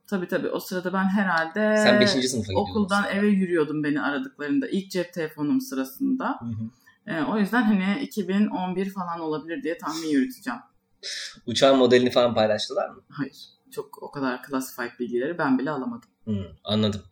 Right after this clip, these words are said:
Speaker 2: anladım. Ama iyi, onu al-, alabildiğin iyi olmuş ya. Ben aslında hiç
Speaker 1: <laughs>
Speaker 2: havacılık tarihinde çok meraklı bir insan olarak bilmiyordum onu. Niye inmiş ki Hudson yerine?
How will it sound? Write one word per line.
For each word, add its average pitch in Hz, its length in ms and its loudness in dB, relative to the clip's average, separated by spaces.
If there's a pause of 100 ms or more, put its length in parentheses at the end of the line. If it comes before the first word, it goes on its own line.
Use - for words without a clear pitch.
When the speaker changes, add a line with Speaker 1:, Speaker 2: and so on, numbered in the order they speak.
Speaker 2:
anladım. 95 280 -10 (100)
Ama 233 180 2
iyi, 196 220 6
onu 131 180 6
al-, 123 260 4
alabildiğin 120 280 -2
iyi 131 120 0
olmuş 123 240 -2
ya. - 120 -4
Ben 277 180 12
aslında 247 280 8
hiç - 160 -6 (100)
Speaker 1:
<laughs> - 100 -20
Speaker 2:
havacılık 104 460 0
tarihinde 104 640 0 (100)
çok 208 240 4
meraklı 208 400 10
bir 214 60 2
insan 208 260 0
olarak 104 380 -6 (220)
bilmiyordum 123 380 -2
onu. 92 140 -4
Niye 143 160 6
inmiş 202 340 4
ki 98 100 -8 (120)
Hudson - 320 -10
yerine? - 260 -20